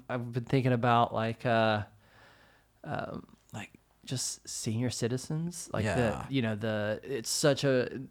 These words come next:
Speaker 1: they're saying now that there's more, there's gonna be more senior citizens, or there are more senior c-, citizens than we've ever had. Um, you know, the, the boomers are like, "We're living longer, like, we have more just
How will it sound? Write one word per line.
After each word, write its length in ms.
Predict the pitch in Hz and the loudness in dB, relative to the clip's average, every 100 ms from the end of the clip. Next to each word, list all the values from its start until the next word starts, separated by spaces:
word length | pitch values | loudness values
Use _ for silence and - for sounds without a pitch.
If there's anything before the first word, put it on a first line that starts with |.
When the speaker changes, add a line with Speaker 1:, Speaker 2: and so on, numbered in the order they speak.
| - | -4
Speaker 1:
they're 180 | 143 139 | 2 4
saying 320 | - 143 135 | 4 4 6
now 220 | 127 123 127 | 6 6 4
that 140 | 123 | 4
there's 200 | 127 113 | 0 2
more, 380 | 120 120 120 110 | 2 4 4 4
there's 160 | 117 | 2
gonna 120 | - 117 | 0 2
be 100 | 110 | 4
more 420 | 110 113 113 110 - | 4 4 4 2 -6
senior 280 | - 120 110 | -6 -2 0
citizens, 460 | - 113 110 117 104 | 0 -2 0 -2 0
or 80 | 98 | 0
there 180 | 98 | 2
are 160 | 95 113 | 2 2
more 140 | 117 110 | 2 0
senior 220 | 120 107 | -2 -4
c-, 120 | - - | -6 -10
citizens 560 | - 107 104 107 101 | -4 -4 -2 -2 -2
than 280 | 101 98 98 | -2 0 0
we've 120 | 101 | -2
ever 180 | 104 98 | -2 -2
had. 460 | 101 98 98 98 98 - | 0 2 2 0 -6 -6
Um, 520 | 101 92 92 95 - | -4 -2 -2 -4 -6
you 100 | - 98 | -6 -6
know, 60 | |
the, 100 | 98 - 110 113 - - | -6 -8 -14 -16 -14 -10
the 80 | 104 | -6
boomers 540 | 107 101 101 98 - | -4 -2 -2 -2 -4
are 140 | 104 | -4
like, 220 | - - - - - - | -4 -6 -8 -16 -8 2
"We're 100 | 120 | 8
living 300 | 147 143 139 | 10 10 10
longer, 680 | 131 131 127 123 120 120 - - - | 8 8 8 8 8 6 2 -16 -4
like, 120 | 113 | 0
we 100 | 123 | 4
have 260 | 117 120 113 | 6 4 4
more 380 | 123 120 120 113 | 4 6 6 4
just 240 | 123 - | 0 -6